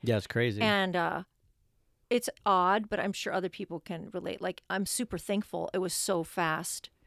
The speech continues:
Speaker 1: I think
Speaker 2: Like,
Speaker 1: he was thankful,
Speaker 2: I
Speaker 1: too.
Speaker 2: think he was, yeah, really thankful.
Speaker 1: I mean, once he got it, there was that initial, "Oh, we're gonna fight it." And then a couple days later, it's like, "Man, this thing has
Speaker 2: It was
Speaker 1: spread so
Speaker 2: within
Speaker 1: far." And it's
Speaker 2: three
Speaker 1: kinda just
Speaker 2: days.
Speaker 1: like, "All right, that's
Speaker 2: Yeah.
Speaker 1: it." Yeah.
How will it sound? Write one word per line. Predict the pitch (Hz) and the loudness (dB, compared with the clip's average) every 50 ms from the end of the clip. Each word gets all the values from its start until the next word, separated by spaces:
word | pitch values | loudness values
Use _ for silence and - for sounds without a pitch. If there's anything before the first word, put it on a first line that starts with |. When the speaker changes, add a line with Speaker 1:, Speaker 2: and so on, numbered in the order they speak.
| _ _ _ _ _ - | _ _ _ _ _ 0
Speaker 1:
I | - 156 | 4 6
think | 156 127 | 6 6
Speaker 2:
Like, | 104 | 8
Speaker 1:
he | 131 180 | 8 8
was | 190 170 117 | 8 8 6
thankful, | - 123 107 98 - - 98 | 4 2 0 0 0 2 6
Speaker 2:
I | - - - | 6 8 8
Speaker 1:
too. | 143 | 8
Speaker 2:
think | - 233 110 | 6 4 4
he | - 202 | 2 0
was, | 180 170 156 - - - - _ | 0 2 0 -2 -6 -6 -8 _
yeah, | - 190 185 165 151 156 156 - | -8 -2 0 0 0 0 -2 -4
really | - 208 185 196 196 175 165 | -6 -2 2 2 2 2 2
thankful. | 160 - 170 160 156 - - 175 165 170 160 - _ _ _ - | 0 -2 -4 -6 -6 -6 -4 -4 -2 -2 -4 -8 _ _ _ 8
Speaker 1:
I | 143 | 12
mean, | 156 175 | 12 12
once | 208 202 - | 12 12 10
he | 220 | 4
got | 175 147 151 151 143 143 151 | 6 6 8 8 10 8 8
it, | 143 - | 6 4
there | 135 135 | 4 2
was | 135 123 | 4 4
that | 131 123 113 | 4 2 4
initial, | 120 127 135 127 - 123 | 4 2 2 2 4 6
"Oh, | 139 143 | 8 8
we're | 143 156 151 | 10 10 8
gonna | 156 143 117 | 8 6 4
fight | - - 139 131 127 127 | 4 4 4 6 6 6
it." | 127 117 | 4 2
And | 110 120 | 2 0
then | 117 | 0
a | 117 | 2
couple | - 160 143 139 | 2 2 4 4
days | 127 117 117 | 4 4 4
later, | 127 120 | 4 2
it's | 104 | 2
like, | 107 107 95 | 0 0 -2
"Man, | 110 113 107 | -2 -2 -2
this | 101 123 - | -2 -4 -4
thing | - 117 92 | -6 -4 0
has | - 254 | 4 4
Speaker 2:
It | 254 240 | 6 6
was | 254 233 - | 6 6 6
Speaker 1:
spread | 107 202 196 | 4 0 0
so | 233 220 233 208 | 2 4 4 4
Speaker 2:
within | 214 202 240 | 4 6 4
Speaker 1:
far." | 233 220 | 6 6
And | 214 | 4
it's | 214 - | 4 2
Speaker 2:
three | 254 247 | 4 4
Speaker 1:
kinda | - 208 | 4 6
just | 208 202 | 6 6
Speaker 2:
days. | 185 180 175 175 170 | 6 4 4 4 2
Speaker 1:
like, | 104 | 4
"All | 104 98 | 2 2
right, | 95 95 98 - - _ _ _ _ _ _ _ - | 2 0 -4 -8 -14 _ _ _ _ _ _ _ -2
that's | - 107 87 - 113 | 0 0 2 2 0
Speaker 2:
Yeah. | 101 | 0
Speaker 1:
it." | 98 101 - - - | -2 -2 -6 -6 -2
Yeah. | 120 107 92 | 0 0 2